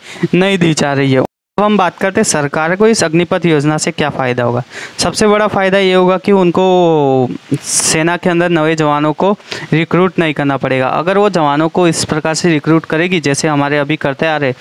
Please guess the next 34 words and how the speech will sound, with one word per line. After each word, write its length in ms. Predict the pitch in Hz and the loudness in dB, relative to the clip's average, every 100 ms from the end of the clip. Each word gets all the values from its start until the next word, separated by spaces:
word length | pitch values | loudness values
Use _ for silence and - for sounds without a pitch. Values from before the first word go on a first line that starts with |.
| - - - | -8 -10 -2
तो 140 | 196 | 0
उनको 300 | 196 185 202 | 2 2 2
उन 120 | 202 180 | 2 2
जवानों 340 | 165 156 170 | 2 0 0
के 120 | 180 | -2
retire 380 | 170 139 156 165 | -2 -2 0 0
होने 220 | 165 151 | 0 0
के 100 | 151 | 0
बाद 160 | 147 151 | 0 0
में 100 | 202 | 0
pension 420 | 180 147 160 135 | 0 -2 -2 0
देना 180 | 131 123 | 0 -2
पड़ेगा। 360 | 131 123 120 123 - - - | -2 -2 -4 -6 -14 -20 -4
तो 180 | 185 196 | 0 2
अगर 280 | 170 156 175 | 2 0 2
वो 120 | 185 | 2
अग्निवीरों 800 | 185 151 160 180 170 156 170 147 - - - - - - | 0 0 2 2 2 2 2 0 -4 -14 -20 -18 -10 -2
को, 220 | 190 156 - - - | 0 -2 -6 -18 -8
हाँ, 420 | 139 139 143 135 - | -4 -2 0 0 -2
अगर 240 | 143 170 | -2 0
इस 160 | 156 160 | 0 -2
प्रकार 360 | 165 151 165 | -4 -2 -2
से 460 | 156 175 170 151 139 | -2 0 0 0 0
recruit 480 | 147 147 143 170 180 | -2 -2 0 0 0
करेगी 320 | 180 175 175 | -2 -2 -2
तो 140 | 156 170 | 0 0
उनको 260 | 165 196 | 2 0
pension 400 | 202 151 147 175 | 0 -2 0 0
देने 200 | 156 139 | 0 0
की 100 | 151 | -2
कोई 180 | 196 214 | 0 0
ज़रूरत 360 | 208 202 202 202 | 2 2 0 0
नहीं 120 | 190 | 0
पड़ेगी। 380 | 175 170 156 | 0 0 -2